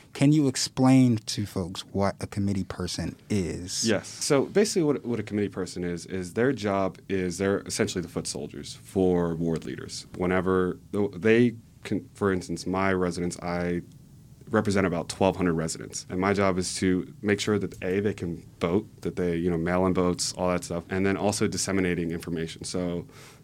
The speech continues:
Speaker 2: city committee, ward, it, it goes, city committee announces kind of, like, the, the party's outlook, policy, endorsements, and then the ward leaders then disseminate that information.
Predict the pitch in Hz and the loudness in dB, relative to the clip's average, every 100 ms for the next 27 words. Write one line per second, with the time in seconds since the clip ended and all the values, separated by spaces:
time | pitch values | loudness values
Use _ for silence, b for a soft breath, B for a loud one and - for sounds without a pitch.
0 | - - 131 123 113 104 98 98 - - | -14 0 2 4 4 4 4 0 -8 -20
1 | - - - 104 110 104 110 104 104 101 | -20 -20 -8 2 4 4 2 0 -2 -2
2 | 95 - 120 120 113 107 101 - 101 98 | -2 -2 -2 0 0 2 0 -4 -6 -2
3 | 95 - 90 98 95 90 87 - 92 87 | -2 -4 -6 -4 -4 -4 -6 -4 -4 -2
4 | 82 - - 92 87 85 - - - 92 | -6 -6 0 2 2 -2 -6 -10 -4 0
5 | 87 87 92 90 - 90 87 - 92 92 | 0 0 0 0 0 0 0 -2 -2 2
6 | 87 - 87 - b b b - 90 92 | 2 0 -2 -4 b b b -6 0 2
7 | 90 101 113 98 95 87 92 87 82 95 | 4 4 6 6 4 2 0 -2 -2 -2
8 | 85 82 85 82 76 80 78 - - | -2 -2 -4 -6 -8 -8 -8 -10 -14